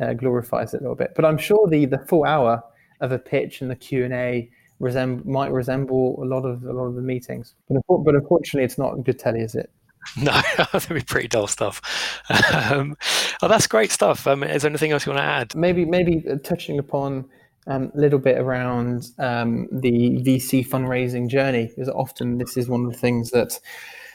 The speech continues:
Speaker 1: um, i-, i-, founders don't often realize that investors and, and V Cs fundraise themselves, and they go through the very similar pains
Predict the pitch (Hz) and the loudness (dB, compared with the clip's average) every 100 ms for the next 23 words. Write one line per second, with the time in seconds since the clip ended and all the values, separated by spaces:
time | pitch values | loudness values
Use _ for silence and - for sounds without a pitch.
0 | _ - 127 123 - - _ _ - - | _ 0 2 2 -2 -10 _ _ -14 -14
1 | 123 - - - - 151 151 139 131 123 | -12 -12 -10 -6 0 4 4 6 6 4
2 | - 135 131 127 127 127 127 123 120 120 | 2 0 0 -2 0 2 2 2 0 2
3 | 120 - - - - 147 127 127 - - | 0 -2 -10 -16 -10 -4 0 0 -2 -4
4 | 123 120 123 120 123 123 123 120 - 123 | -2 0 -2 -4 -6 -4 -2 -2 -4 -4
5 | 123 120 - - 131 127 120 117 113 - | -4 -4 -10 -8 -4 0 0 0 -2 -2
6 | 143 120 - _ _ - 135 127 127 120 | -2 -2 -8 _ _ -4 0 2 4 2
7 | 117 - 123 113 123 120 117 110 120 - | 2 -2 0 0 2 2 2 -2 -6 -14
8 | - 131 117 113 113 127 120 117 113 | -6 -4 -2 -4 -6 -6 -2 -2 -4